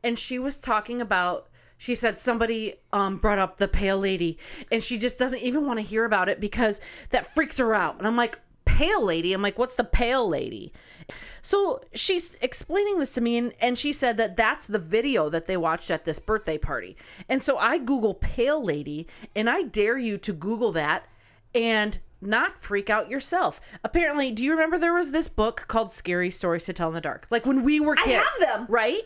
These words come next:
Speaker 2: I have, I have
Speaker 1: So they
Speaker 2: three
Speaker 1: made
Speaker 2: of
Speaker 1: a
Speaker 2: them.
Speaker 1: movie about that.
Speaker 2: Yeah.
Speaker 1: And I didn't know that in
Speaker 2: I haven't s-,
Speaker 1: two thousand nineteen.
Speaker 2: I haven't seen it.
Speaker 1: But there's this, like, clip. I've only ever watched the clip. If you Google it, a YouTube thing will come up.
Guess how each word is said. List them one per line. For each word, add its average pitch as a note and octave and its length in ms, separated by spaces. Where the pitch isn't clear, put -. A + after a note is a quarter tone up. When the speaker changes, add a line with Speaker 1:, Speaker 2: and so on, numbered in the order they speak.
Speaker 2:
I G#4 320
have, D4 100
I E4+ 120
have D#4 120
Speaker 1:
So F4+ 260
they E4+ 140
Speaker 2:
three D#4+ 280
Speaker 1:
made A4 120
Speaker 2:
of A4 40
Speaker 1:
a - 40
Speaker 2:
them. G#3+ 240
Speaker 1:
movie B3+ 440
about C#3+ 380
that. F#2+ 320
Speaker 2:
Yeah. C4 500
Speaker 1:
And A#3+ 100
I B3 80
didn't C4 200
know A3 140
that E3 260
in A3 80
Speaker 2:
I - 20
haven't A3+ 140
s-, - 160
Speaker 1:
two D4+ 120
thousand D4 300
nineteen. A3+ 380
Speaker 2:
I - 20
haven't C#3 160
seen G4 240
it. - 360
Speaker 1:
But C4 200
there's C4+ 260
this, C#4 180
like, C4 300
clip. B3+ 420
I've B3+ 160
only C#4 220
ever A3 160
watched F#3+ 320
the F3 80
clip. D#3 260
If F#3 140
you A3 80
Google A#3 340
it, G3 80
a F#3 80
YouTube E3+ 380
thing D#3 200
will C#3 120
come D#3 180
up. - 160